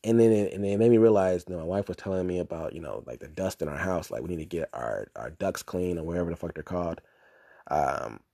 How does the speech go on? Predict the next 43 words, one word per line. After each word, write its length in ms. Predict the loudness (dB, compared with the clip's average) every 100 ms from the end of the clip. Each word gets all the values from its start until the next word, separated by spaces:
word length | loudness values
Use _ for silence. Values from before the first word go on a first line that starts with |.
| _ _ _ _ _ -12
so 80 | -2
I 20 |
think 140 | 4
I 80 | 4
got 140 | 4 -2
a 80 | -8 _ _
little 240 | -2 -2
too 160 | -2 -6
much 200 | -6 -4
dust 260 | -4 -4 -6
in 60 |
my 100 | -8
house, 340 | -8 -10 -12 -16 _
and 100 | -8
maybe 180 | -2 0
I 60 | 0
was 80 | -4
inhaling 400 | -10 -6 -2 0
a 40 | 0
lot 140 | 0
of 80 | 0
that. 240 | -2 -6 -10 _ _ _ _ _ _ _ -20 _
So 180 | -4 0
I 60 | 2
had 220 | 2 0
to, 100 | 0
like, 340 | -4 -6 -8 -12
you 100 | -14
know, 160 | -14 -10
go 120 | -6
outside 380 | -6 -2 4 4
a 40 | 4
little 200 | 2 -2
bit 280 | -2 -4 -6 _ _ -10
when 140 | -8
I'm 160 | -6 4
done 480 | 6 6 2 -4 -12 _ _ _ _ _ _ _ _ 4
running, 420 | 6 6 2 -6 -14 _ _
so 120 | -8
I'm 100 | -2
not, 260 | 0 0 -2 _ _ _ _ _ _
you 120 | -10
know, 240 | -10 -10